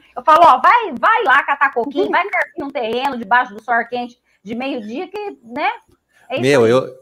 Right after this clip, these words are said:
Speaker 2: eu lembro que o meu primeiro emprego foi com quatorze anos e eu trabalhava de ajudante numa mecânica.
Speaker 1: Pô, e você morreu por causa disso? Caiu teu
Speaker 2: Oxi,
Speaker 1: braço,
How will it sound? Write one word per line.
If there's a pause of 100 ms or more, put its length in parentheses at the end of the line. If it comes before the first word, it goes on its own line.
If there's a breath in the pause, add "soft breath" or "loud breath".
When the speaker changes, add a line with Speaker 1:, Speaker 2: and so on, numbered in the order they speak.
(140)
Speaker 2:
eu
lembro
que
o
meu
primeiro
emprego
foi
com
quatorze
anos
e
eu
trabalhava
de
ajudante
numa
mecânica. (960)
Speaker 1:
Pô,
e
você
morreu
por
causa
disso?
Caiu
teu
Speaker 2:
Oxi,
Speaker 1:
braço,